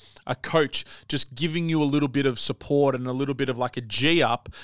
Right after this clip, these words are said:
and changing your understanding of what your potential is, and all of a sudden it reflects in the process of lifting higher loads, lifting faster,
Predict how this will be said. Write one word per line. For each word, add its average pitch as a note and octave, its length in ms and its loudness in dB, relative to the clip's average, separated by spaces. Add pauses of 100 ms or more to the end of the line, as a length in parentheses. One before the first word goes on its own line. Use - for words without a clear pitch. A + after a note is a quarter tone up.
(140)
and B2+ 160 -4
changing D#3+ 640 0
your C#3+ 240 4
understanding C#3 680 -2
of A#2 140 -4
what B2+ 280 -4
your C#3+ 220 10
potential C3+ 580 -2
is, A#2 220 -6 (200)
and C3+ 100 -2
all C#3+ 80 2
of C3+ 80 0
a C3+ 40 0
sudden B2+ 360 -2
it - 100 -14
reflects - 560 -10
in C3+ 200 -10
the A#2+ 60 -10
process - 560 -6
of A2+ 120 -10
lifting B2 320 -6
higher A#2+ 260 -2
loads, A#2 420 -8
lifting C#3 280 -8
faster, A#2+ 560 -4